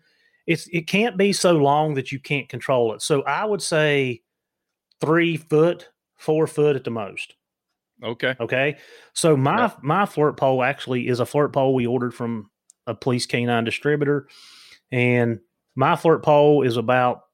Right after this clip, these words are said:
Speaker 1: the pole itself is about three foot, and then the string is a little bit longer. So I'd say the string is four foot.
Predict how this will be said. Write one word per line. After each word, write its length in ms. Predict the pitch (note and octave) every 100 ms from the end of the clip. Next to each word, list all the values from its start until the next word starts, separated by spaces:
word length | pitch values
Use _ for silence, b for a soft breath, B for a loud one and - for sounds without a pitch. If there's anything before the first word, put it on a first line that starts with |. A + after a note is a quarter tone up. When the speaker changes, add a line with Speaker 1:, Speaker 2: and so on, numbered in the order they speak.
| _ _
Speaker 1:
the 120 | C3 B2
pole 320 | E3 F3 E3+
itself 380 | - D3+ D3 D3
is 80 | C3
about 280 | C3 B2+
three 180 | C#3+ C#3
foot, 380 | C3+ C#3+ D3 C#3+ _ -
and 140 | B2
then 120 | B2+ B2
the 80 |
string 560 | A2+ - C#3 C#3 C#3 C3+
is 120 | A#2+
a 40 | A2
little 200 | B2+ C#3+
bit 160 | C3+
longer. 380 | B2+ B2+ C3 C3
So 140 | -
I'd 120 | C3 C#3
say 140 | C#3+
the 80 | B2
string 320 | - B2+ B2
is 100 | A2+
four 260 | - A#2+ G#2+
foot. 340 | - F#2 -